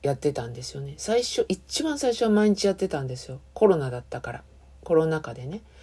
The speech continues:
それが週三ぐらいになって、週二になって、週、あー、もうできなくなって、わー、みたいになってたので、まあ、ゆるーく長く続けられたらなと思っておりまして、とりあえずは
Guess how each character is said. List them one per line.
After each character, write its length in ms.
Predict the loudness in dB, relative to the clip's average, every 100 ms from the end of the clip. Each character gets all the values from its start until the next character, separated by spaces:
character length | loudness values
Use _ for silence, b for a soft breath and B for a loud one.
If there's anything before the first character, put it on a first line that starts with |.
| B B B -8
そ 140 | -4
れ 100 | 0
が 140 | 0
週 480 | -2 2 4 6 4
三 360 | 2 -2 -4 -6 -4
ぐ 80 |
ら 140 | -4 -2
い 60 |
に 60 | -4
な 100 | -8
っ 20 |
て、 140 | -6 -8
週 260 | -4 -4
二 160 | -2 -4
に 160 | -6
な 140 | -6 -6
っ 40 |
て、 160 | -6 -8
週、 420 | -4 -2 -2 -4 B B B B
あ 60 | -6
ー、 140 | -4 -2
も 140 | -2
う 40 |
で 140 | 0 0
き 100 | 0
な 140 | -2
く 100 | -2
な 120 | -4
っ 20 | -6
て、 400 | 0 4 4 2 B -4
わ 340 | -2 0 -2
ー、 20 |
み 120 | -4 -4
た 100 | -2
い 40 |
に 60 | -2
な 80 |
っ 40 | -4
て 120 | -8
た 140 | -8
の 180 | -6 -6
で、 240 | -4 -4 -6 B B B
ま 100 | -6
あ、 60 | -4
ゆ 200 | -4 -2
る 180 | -2
ー 20 | -2
く 140 | -4
長 340 | -4 -4 -4
く 120 | -6 -8
続 280 | -8 -8
け 240 | -4 -2 -2
ら 140 | 0
れ 100 | -2
た 160 | 0 -2
ら 140 | -4
な 240 | -4 -4 -6
と 240 | -10 -10 B B B
思 200 | -6 -4
っ 40 | -6
て 360 | -10 -8 -8 -4
お 80 |
り 120 | -4 -2
ま 140 | -4
し 120 | -6
て、 220 | -10 -12 -12 -20 -20 -20 B B B B
と 120 | -4 0
り 160 | 4
あ 80 | 4
え 60 | 2
ず 160 | 0
は 260 | -6 -8